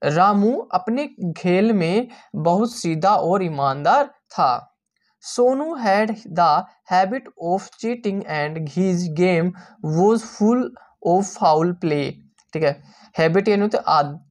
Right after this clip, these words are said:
आदत, चीटिंग यानी होता है धोखा देना, अ, full of foul यानी होता है बेईमानी से भरा हुआ, ठीक है। वहीं सोनू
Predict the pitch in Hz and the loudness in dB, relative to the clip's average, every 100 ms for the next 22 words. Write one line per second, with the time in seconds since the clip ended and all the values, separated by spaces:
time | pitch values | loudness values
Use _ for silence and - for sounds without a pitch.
0 | _ _ - 156 151 180 - _ _ - | _ _ -4 -2 0 -2 -4 _ _ -4
1 | 180 214 214 208 214 202 190 220 277 - | 0 2 2 2 2 0 2 2 0 -2
2 | - 160 175 175 214 190 160 127 147 214 | -10 0 0 2 0 0 -2 0 0 -2
3 | - - - 147 139 143 - - 220 233 | -6 -20 -12 -4 -2 -2 -6 0 2 2
4 | 170 180 180 175 175 175 175 170 196 185 | 2 0 2 2 2 0 -2 -2 -2 -2
5 | 165 147 135 143 151 185 156 135 131 131 | -2 0 -2 -2 -4 0 2 2 2 0
6 | 127 147 - - 196 151 135 _ _ _ | -4 -6 -14 -6 -2 -2 -4 _ _ _
7 | _ _ _ _ _ - 170 185 202 254 | _ _ _ _ _ -6 0 2 4 2
8 | 294 240 214 180 214 285 | 0 0 2 2 0 -2